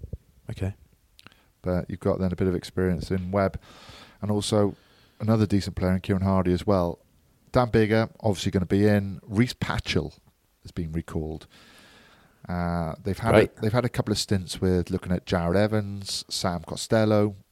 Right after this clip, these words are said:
Speaker 2: Reece Patchell at the moment is probably first choice at the Scarlets. Hasn't been first choice all year. Sam Costello started the season, and that's why he got called up into the autumn. But last few games, he's been playing pretty well, and he just looks like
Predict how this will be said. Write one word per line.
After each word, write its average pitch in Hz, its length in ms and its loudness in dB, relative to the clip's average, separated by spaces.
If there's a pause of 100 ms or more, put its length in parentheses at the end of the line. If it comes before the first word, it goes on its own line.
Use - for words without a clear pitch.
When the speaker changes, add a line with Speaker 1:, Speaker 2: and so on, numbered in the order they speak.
(120)
Speaker 2:
Reece 104 180 -2
Patchell - 440 -4
at - 60 -6
the 101 60 -6
moment 101 560 2 (600)
is - 80 -10
probably 92 640 2
first 92 420 4
choice 92 520 0
at 95 80 -8
the - 60 -10
Scarlets. - 760 -2 (320)
Hasn't 107 260 0
been 95 80 0
first 95 320 2
choice 90 240 -2
all 87 160 0
year. 107 340 2 (380)
Sam 92 240 -2
Costello 104 460 0
started 104 480 -2
the 98 80 -6
season, 107 320 0
and 85 100 -2
that's 92 240 -2
why 90 140 0
he 90 100 -2
got - 180 -10
called 90 260 -2
up 87 140 -4
into 85 220 -8
the 98 60 2
autumn. 98 440 2
But 92 240 -2 (300)
last 101 280 -2
few 92 100 -2
games, 95 360 2
he's 90 100 -6
been 85 160 -8
playing 90 320 -2
pretty 92 220 -2
well, 98 200 4
and 95 100 -2 (1000)
he 123 100 -4
just - 280 4
looks 160 260 2
like 107 280 0